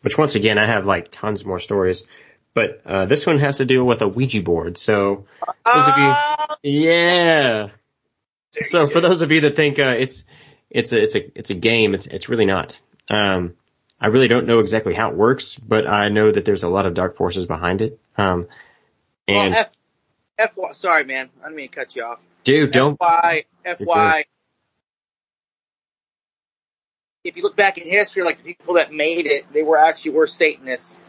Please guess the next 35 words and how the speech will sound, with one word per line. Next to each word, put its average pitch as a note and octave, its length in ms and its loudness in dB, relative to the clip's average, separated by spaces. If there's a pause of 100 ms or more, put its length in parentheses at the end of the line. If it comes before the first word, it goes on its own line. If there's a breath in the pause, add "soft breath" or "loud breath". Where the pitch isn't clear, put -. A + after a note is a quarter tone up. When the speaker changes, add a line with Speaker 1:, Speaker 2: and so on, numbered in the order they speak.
(180)
Speaker 2:
that - 100 -4
came D#3 180 -4
up D3 120 -2
with C#3+ 120 -6
this C3+ 180 -6
game, C#3+ 440 0
and C#3 100 -6
they C3+ 120 -2
introduced C#3 340 -2
it D3+ 100 -6
to D3 80 -10
Mattel, C3 560 0
and A#2+ 280 -8 (960)
Mattel D3 360 0
came D3 200 -2
out C#3+ 160 0
with C3 160 -6
it, C3 240 2
and C3 420 -4
they D3 200 0
actually, D#3 560 0
before E3 520 -4
they C#3 140 0
mass C#3 340 -4
produced D3+ 540 -6
it, - 160 -2 (480)
where C3+ 100 -2
they C3+ 140 2
just C3+ 280 -2
sent D3+ 260 0
just C#3+ 200 -8
a B2+ 60 -2
little C3+ 240 0
bit B2+ 160 0
out C#3 340 2